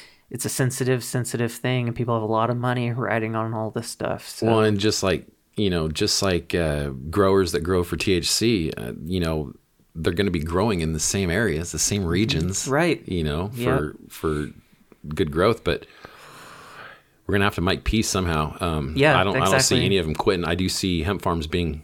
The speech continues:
Speaker 2: significantly bigger,
Speaker 1: Yep.
Speaker 2: uh, than, you know, your, uh, T H C farms, but
Speaker 1: Yeah, it's
Speaker 2: uh,
Speaker 1: not going away, that's for sure. And so we have to find a way for these, these different, different perspectives to, to live peacefully together.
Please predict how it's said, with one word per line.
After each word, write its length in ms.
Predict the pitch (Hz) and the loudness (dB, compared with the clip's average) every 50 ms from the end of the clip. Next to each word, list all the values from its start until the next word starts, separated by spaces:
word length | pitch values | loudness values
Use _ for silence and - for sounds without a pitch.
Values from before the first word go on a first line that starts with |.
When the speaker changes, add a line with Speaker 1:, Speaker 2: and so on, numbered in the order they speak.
| - - | -12 -10
Speaker 2:
significantly 540 | - - 82 85 90 82 - - 76 64 69 | -8 -4 -2 -2 -2 -2 -4 -4 -6 -2 2
bigger, 420 | 73 110 139 98 80 87 101 - _ - | 4 4 4 4 4 2 0 -4 _ -6
Speaker 1:
Yep. 220 | - 123 120 - _ _ - | -4 -4 -6 -6 _ _ -8
Speaker 2:
uh, 240 | - 73 69 73 69 | -4 -2 0 0 0
than, 420 | 69 80 80 76 71 71 76 76 - _ _ _ _ _ _ - | 0 0 0 0 -2 -2 -6 -8 -12 _ _ _ _ _ _ -6
you 140 | 90 82 | -4 -2
know, 140 | 76 76 71 | -2 -2 -2
your, 320 | 71 73 69 69 65 - - _ _ _ _ - - _ _ _ - | -2 -2 -2 -4 -4 -6 -10 _ _ _ _ -20 -20 _ _ _ -12
uh, 140 | - - - - | -10 -10 -8 -6
T 140 | - - 90 | -2 0 0
H 120 | 78 71 - | 0 0 0
C 180 | - - 80 | -2 -2 -2
farms, 320 | 76 - 73 71 80 78 - | -4 -4 -4 -4 -4 -4 -4
but 180 | - 71 - - - - _ _ _ - - - - - - - - - - - | -4 -4 -4 -6 -10 -20 _ _ _ -20 -20 -20 -20 -20 -20 -20 -20 -20 -12 -4
Speaker 1:
Yeah, 180 | - 127 123 117 | 0 2 4 4
it's 120 | 117 117 - | 4 4 4
Speaker 2:
uh, 40 | 165 | 2
Speaker 1:
not 140 | 165 139 | 2 4
going 240 | 143 147 147 135 123 | 4 2 2 2 2
away, 400 | 120 117 117 120 113 107 101 107 | 0 0 2 2 2 0 0 -2
that's 220 | 110 120 120 117 - | -2 -2 -4 -4 -4
for 120 | - 117 | -6 -6
sure. 420 | 107 - - - - 123 - 131 131 - - | -6 -6 -4 -4 -4 -4 -6 -6 -8 -10 -8
And 160 | - 120 113 | -6 -6 -4
so 220 | - - 113 113 | 0 0 2 2
we 100 | 113 117 | 2 2
have 160 | 123 127 123 - | 2 0 -2 -2
to 80 | - | -4
find 240 | - 120 117 117 113 | -4 -2 -2 0 0
a 60 | 113 | 0
way 240 | 113 113 110 110 113 | 2 2 2 0 0
for 160 | - - 127 | -2 -4 -4
these, 480 | 117 117 113 113 - - - - - - - - - - - - _ _ | -2 -2 -2 -4 -4 -6 -6 -8 -10 -14 -18 -20 -20 -20 -20 -20 _ _
these 220 | - 120 110 110 - | -2 -2 -2 -2 -2
different, 440 | - 113 - 117 117 117 - - - - _ _ _ _ _ _ _ _ _ _ _ _ _ _ _ - | -4 -4 -4 -2 -4 -4 -4 -6 -12 -18 _ _ _ _ _ _ _ _ _ _ _ _ _ _ _ -8
different 240 | - - - 90 | -6 -4 -4 -4
perspectives 640 | - 113 - - - 120 123 - - 123 117 110 - - | -4 -6 -6 -2 -2 -2 -2 -2 -4 -6 -6 -6 -8 -8
to, 360 | - - 113 107 107 113 - - | -6 -4 -4 -4 -4 -8 -10 -8
to 100 | - 120 | -6 -4
live 220 | 110 113 110 - - | -2 -2 -4 -4 -4
peacefully 420 | - 123 113 - - 120 117 113 | -6 -6 -6 -6 -4 -4 -4 -4
together. 540 | - - 117 120 117 117 117 120 127 127 131 | -4 -4 -4 -4 -2 0 0 0 -2 -2 -6